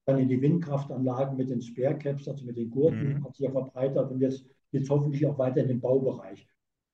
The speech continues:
Speaker 1: Aber so richtig groß im Massenbereich ist Carbon ja nicht richtig gekommen. Wie gesagt, der i drei B M W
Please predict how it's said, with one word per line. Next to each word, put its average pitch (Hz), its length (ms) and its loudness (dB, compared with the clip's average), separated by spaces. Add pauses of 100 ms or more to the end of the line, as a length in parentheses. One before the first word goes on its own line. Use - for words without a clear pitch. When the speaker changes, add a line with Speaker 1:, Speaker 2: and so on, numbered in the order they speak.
(120)
Speaker 1:
Aber 139 160 2
so 135 140 4
richtig 160 420 2
groß 151 340 2
im 113 140 0
Massenbereich 175 800 -2
ist 151 160 -8
Carbon 147 420 0
ja 147 100 2
nicht 147 220 4
richtig 143 320 0
gekommen. 143 400 2
Wie 131 100 0
gesagt, 127 300 0
der - 160 0
i 139 100 0
drei 143 380 2
B 147 160 2
M 131 220 4
W 147 360 8